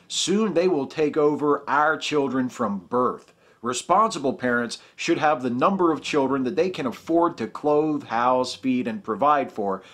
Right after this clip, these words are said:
as a responsible taxpayer. Chambersburg, Pennsylvania. Yes, parents, wake up.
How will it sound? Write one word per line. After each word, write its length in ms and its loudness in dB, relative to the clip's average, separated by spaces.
as 200 -6
a 40 0
responsible 840 -2
taxpayer. 800 -6
Chambersburg, 760 -4
Pennsylvania. 760 -8
Yes, 280 0
parents, 720 -2
wake 360 -2
up. 240 -8